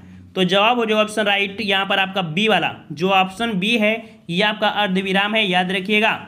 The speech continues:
ठीक है ना, ये आपका अर्धविराम है। और यहाँ पर अगला प्रश्न दिया गया है कि दौड़ना, चलना कैसी क्रिया है, दौड़ना, चलना, दौड़ने में क्या होता है,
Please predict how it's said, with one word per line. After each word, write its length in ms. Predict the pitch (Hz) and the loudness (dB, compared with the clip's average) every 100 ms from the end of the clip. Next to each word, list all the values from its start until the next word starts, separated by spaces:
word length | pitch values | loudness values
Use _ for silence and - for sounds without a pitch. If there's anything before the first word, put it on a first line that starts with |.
| - - | -12 -4
ठीक 200 | 185 220 | -2 0
है 80 | |
ना, 420 | 214 226 285 - - | 0 0 -2 -12 -8
ये 100 | 170 | -2
आपका 220 | 202 202 202 | -2 0 -2
अर्धविराम 500 | 185 190 190 202 214 | 0 0 0 0 0
है। 140 | 165 - - _ - | -2 -6 -16 _ -4
और 520 | 175 175 175 180 - - | 0 0 0 -6 -10 -4
यहाँ 180 | 180 196 | -2 0
पर 120 | 196 | 0
अगला 220 | 190 214 | 0 -2
प्रश्न 260 | 214 196 208 | -2 -4 -2
दिया 180 | 196 196 | 0 0
गया 160 | 202 | 0
है 160 | 202 220 226 - - | 0 -2 -4 -16 -6
कि 80 | 185 | -4
दौड़ना, 720 | 170 208 214 226 233 247 - - | 0 2 2 0 -2 -4 -8 -2
चलना 360 | 214 208 208 220 - - | 0 0 -2 -6 -10 -4
कैसी 300 | 220 226 262 | -4 -2 -6
क्रिया 280 | - 190 175 | -2 -2 -2
है, 200 | 135 113 - 156 | -4 -14 -16 -4
दौड़ना, 600 | 185 214 220 202 - - - - | 0 2 2 -2 -4 -12 -20 -2
चलना, 300 | 214 220 214 127 - - - - - - _ - - - | -2 0 -2 -2 -12 -20 -20 -20 -20 -20 _ -20 -20 -8
दौड़ने 380 | 151 202 220 269 | 0 0 2 0
में 100 | 262 | 0
क्या 120 | 254 | 0
होता 240 | 233 233 240 | 0 0 0
है, 160 | 247 | 0